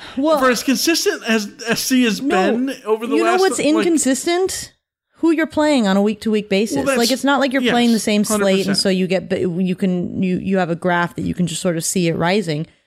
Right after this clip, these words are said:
Speaker 1: Sometimes you just play worse teams at a certain point. It makes it to look like you're better, and then you run into the big teams, and looks like you suck. Like twenty sixteen, like,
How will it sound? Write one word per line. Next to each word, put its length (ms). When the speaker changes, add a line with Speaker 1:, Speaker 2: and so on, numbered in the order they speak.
Speaker 1:
Sometimes 400
you 60
just 180
play 380
worse 380
teams 360
at 120
a 40
certain 280
point. 260
It 60
makes 260
it 100
to 160
look 360
like 180
you're 100
better, 360
and 220
then 180
you 100
run 200
into 260
the 80
big 240
teams, 340
and 400
looks 160
like 140
you 80
suck. 240
Like 160
twenty 240
sixteen, 560
like, 240